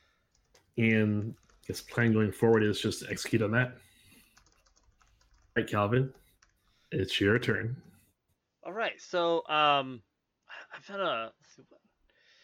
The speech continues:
Speaker 2: I have been working on some visual adjustments that I wasn't sure about at first, but have been, um, coming out really well. Um,
Speaker 1: Ooh.
Speaker 2: basically, um, and I think I,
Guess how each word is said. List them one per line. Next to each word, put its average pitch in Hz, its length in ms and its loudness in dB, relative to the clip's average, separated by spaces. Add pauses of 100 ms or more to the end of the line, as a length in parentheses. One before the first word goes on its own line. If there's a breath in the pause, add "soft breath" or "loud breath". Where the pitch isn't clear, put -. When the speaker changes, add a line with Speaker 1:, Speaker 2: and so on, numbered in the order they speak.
(320 soft breath)
Speaker 2:
I 175 240 2
have 208 160 -8
been 170 160 -4
working 160 400 -6
on 139 580 -4 (400)
some 131 580 -12
visual 170 280 -6
adjustments 156 640 -8 (180)
that 120 320 -2 (580)
I 143 40 -10
wasn't 156 420 -6
sure 156 240 -6
about 139 240 2
at 123 160 -8
first, 139 440 -4
but 127 140 -8
have 120 180 -8 (140)
been, 113 360 -12 (140)
um, 101 240 -10 (120)
coming 135 220 -12
out 123 160 -6 (180)
really 131 220 -10
well. 123 380 -2 (360 soft breath)
Um, 113 340 -10
Speaker 1:
Ooh. 131 220 0 (500)
Speaker 2:
basically, 185 600 -2
um, 135 680 0
and 147 100 -6
I 147 40 -4
think 170 180 -4
I, 151 120 0